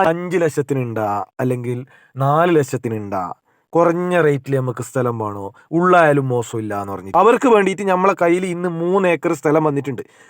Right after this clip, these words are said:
അതും ഏക്കറിന് അഞ്ച് ലക്ഷം രൂപയ്ക്കാണ്. എല്ലാവിധ സൗകര്യങ്ങളോട് കൂടിയ സ്ഥലം. ബസ് സ്ഥലത്തിന് ഉടമസ്ഥൻ ആഗ്രഹിക്കുന്ന വില ഏക്കറിന് അഞ്ച്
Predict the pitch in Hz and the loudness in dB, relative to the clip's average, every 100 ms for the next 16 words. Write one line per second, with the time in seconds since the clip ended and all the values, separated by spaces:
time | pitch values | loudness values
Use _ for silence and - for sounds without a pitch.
0 | - 175 214 - _ _ _ 185 208 233 | -2 0 0 -2 _ _ _ 2 2 4
1 | 214 190 196 175 180 190 202 156 170 139 | 2 2 2 0 -2 -2 0 0 -2 0
2 | 143 147 143 - 104 - _ _ _ - | 2 4 2 -2 -8 -10 _ _ _ -2
3 | 190 220 247 262 262 208 196 208 202 202 | 4 6 6 6 4 4 4 4 4 4
4 | 190 165 170 170 - 139 120 135 139 196 | 2 2 0 0 0 -4 -2 -2 0 2
5 | 190 196 208 185 175 190 - 202 160 160 | 2 2 2 4 4 2 0 2 2 2
6 | 180 185 196 180 131 147 226 _ _ _ | 0 0 0 0 2 2 2 _ _ _
7 | _ _ _ _ _ 147 175 - 170 156 | _ _ _ _ _ 0 2 2 0 0
8 | 190 _ _ 151 156 170 | -4 _ _ -2 -2 -2